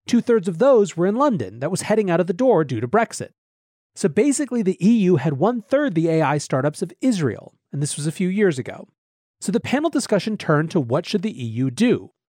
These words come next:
And the more or less unanimous conclusion, except for the entrepreneur, was,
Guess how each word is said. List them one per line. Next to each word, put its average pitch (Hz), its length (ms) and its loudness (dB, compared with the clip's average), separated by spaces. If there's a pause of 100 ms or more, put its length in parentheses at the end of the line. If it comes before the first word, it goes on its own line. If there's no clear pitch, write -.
(220)
And 180 120 0
the 196 60 2
more 294 200 4
or 330 60 0
less 247 260 -2
unanimous 233 540 0
conclusion, 240 580 0
except - 320 -6
for 226 80 -4
the 214 140 0
entrepreneur, 190 580 2
was, 135 420 0